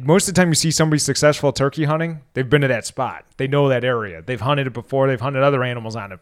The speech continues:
you know, and, uh, squirrel hunting even. Even if you squirrel hunted the area first just to learn where the turkeys were, you know, stuff like that.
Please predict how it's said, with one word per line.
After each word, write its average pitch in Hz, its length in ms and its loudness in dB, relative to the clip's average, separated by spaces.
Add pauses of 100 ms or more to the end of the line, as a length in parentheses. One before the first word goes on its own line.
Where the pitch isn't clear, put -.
you 127 100 -6
know, 113 260 -8
and, 113 220 -12
uh, 92 300 -8
squirrel 180 400 2
hunting 131 240 -6
even. 110 220 -6
Even 202 160 6
if 151 100 2
you 160 180 4
squirrel 190 300 6
hunted 175 220 4
the 160 80 6
area 160 260 8
first 147 300 2
just 143 160 4
to 139 80 4
learn 135 160 6
where 127 80 4
the 117 80 2
turkeys 120 420 -2
were, 87 320 -8
you 123 140 -4
know, 104 160 -8
stuff 135 260 -2
like 120 160 -8
that. 95 280 -14